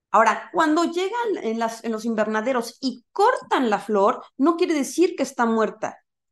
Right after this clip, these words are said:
Prácticamente es como cuando cortan el, el, el cordón umbilical por-, umbilical porque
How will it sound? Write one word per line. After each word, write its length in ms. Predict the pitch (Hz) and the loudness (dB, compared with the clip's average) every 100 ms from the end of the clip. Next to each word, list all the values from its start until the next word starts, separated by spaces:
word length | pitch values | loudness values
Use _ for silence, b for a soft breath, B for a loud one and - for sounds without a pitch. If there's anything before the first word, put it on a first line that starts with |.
| _ | _
Prácticamente 920 | - 359 370 415 - 269 269 262 302 | 0 0 0 -6 -2 0 0 0 -2
es 100 | - | -4
como 260 | - 208 262 | -4 -4 -2
cuando 300 | 233 226 214 | 0 -2 -2
cortan 340 | 277 269 320 | -4 -2 0
el, 160 | 277 240 | 0 0
el, 220 | 214 208 | 0 0
el 200 | 208 196 | 2 2
cordón 320 | 196 220 254 269 | 2 0 0 0
umbilical 880 | 254 220 208 202 - 214 214 240 - | 0 -2 -4 -8 -6 -2 -2 -4 -2
por-, 240 | 233 220 | -2 -2
umbilical 600 | 208 202 196 196 214 233 233 | -6 -6 -6 -6 0 0 0
porque 640 | 254 240 240 214 - | -2 2 4 4 0